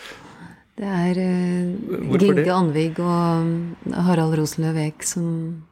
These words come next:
Speaker 1: vel sto bak
Speaker 2: Ja.
Speaker 1: den. D-, de spurte,
Speaker 2: Ja.
Speaker 1: og f-, fordi jeg liker ting som er litt sånn, som jeg ikke har gjort før, så sa jeg ja.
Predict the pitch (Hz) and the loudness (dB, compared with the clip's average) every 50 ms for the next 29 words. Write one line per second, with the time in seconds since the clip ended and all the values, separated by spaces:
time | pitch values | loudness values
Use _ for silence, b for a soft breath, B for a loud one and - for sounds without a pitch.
0 | _ _ _ _ _ - 185 180 170 - - - 170 165 160 160 156 156 - - | _ _ _ _ _ -8 -6 -4 -4 -4 -4 -4 -6 -6 -6 -6 -8 -8 -8 -6
1 | - 139 - 180 208 - B B B B B B B B B B B B B B | -4 -2 -2 -2 -4 -6 B B B B B B B B B B B B B B
2 | B B - - - - 160 - 196 175 233 226 - - - 247 233 196 - - | B B -14 -12 -10 -10 -6 -4 -2 0 0 0 0 -4 -4 -2 -2 -2 -4 -4
3 | - - 269 285 - - _ _ _ _ _ _ - 156 156 180 - _ _ _ | -4 -4 -4 -4 -6 -12 _ _ _ _ _ _ -10 -10 -10 -10 -12 _ _ _
4 | _ _ _ _ _ _ - 196 196 202 202 202 190 196 - - - - - - | _ _ _ _ _ _ -2 0 2 2 2 0 -2 -4 -8 -14 -18 -20 -20 -20
5 | - - - - - - - - - - - - - 208 196 185 190 180 185 185 | -20 -20 -20 -20 -20 -20 -20 -20 -20 -20 -16 -6 -4 -2 0 2 2 2 2 2
6 | 185 185 185 185 185 180 185 185 185 185 180 170 - - - - 180 170 156 - | 2 2 2 2 0 0 0 0 2 2 0 0 0 -4 -4 -4 -2 -2 -4 -4
7 | - 196 185 180 175 175 175 - _ _ _ _ _ _ - - - 185 175 170 | -4 -2 -2 0 -2 -2 -6 -8 _ _ _ _ _ _ -14 -8 -4 -2 -2 0
8 | 160 156 147 147 147 147 147 180 - - _ - - - 196 190 185 - 185 180 | 0 -2 -4 -6 -8 -12 -14 -14 -16 -14 _ -10 -4 -2 0 0 0 0 -2 -2
9 | 175 170 - - - 214 226 233 226 220 - - 214 202 202 196 180 180 185 185 | -2 -2 -4 -4 -2 0 0 0 0 -4 -6 -8 -6 -4 -2 -2 0 2 2 2
10 | 190 190 208 233 294 | 2 2 2 2 0